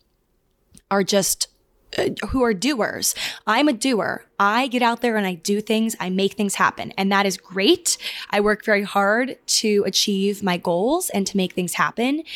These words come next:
But there are certain areas of your life where trying harder does not necessarily reap more results. And this is one of those areas because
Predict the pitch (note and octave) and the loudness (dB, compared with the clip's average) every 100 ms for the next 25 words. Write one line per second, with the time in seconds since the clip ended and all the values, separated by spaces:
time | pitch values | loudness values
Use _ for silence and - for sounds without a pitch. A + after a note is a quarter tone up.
0 | - - - _ A3 G#3+ - G#3+ G#3+ G#3 | -12 -14 -16 _ 0 2 0 -2 -2 0
1 | A#3 A3 A3+ G3 G3 G3+ G3 F#3+ F3 F3 | 0 0 0 0 0 -2 -2 -2 -2 0
2 | F3+ A3+ - - G3 F#3 F3+ F3 - - | 0 -2 -4 -4 0 0 -2 -4 -12 -20
3 | _ _ _ - - G#3 G#3 G#3+ G#3 F#3+ | _ _ _ -6 -2 0 2 0 -2 -2
4 | F#3+ A3 G#3 G#3 G3 G3+ F#3 F#3+ F3+ G3 | 0 0 0 0 -2 0 -2 0 -2 0
5 | - F3+ F3 F3+ F#3+ F#3 G3 F#3 - - | 0 0 0 0 0 0 -2 -2 -4 -4
6 | F#3+ F#3 E3+ E3 E3+ E3 - - - - | 0 0 -2 -4 -4 0 2 0 0 -2
7 | - - - - G#3+ B3 C4 B3 C4+ A#3 | -4 -10 -16 -6 0 0 0 -2 -2 0
8 | A3+ G#3+ F#3+ B2+ - - G3 G3 F#3 - | -2 0 -2 -2 -4 -2 -2 0 0 0
9 | - | -2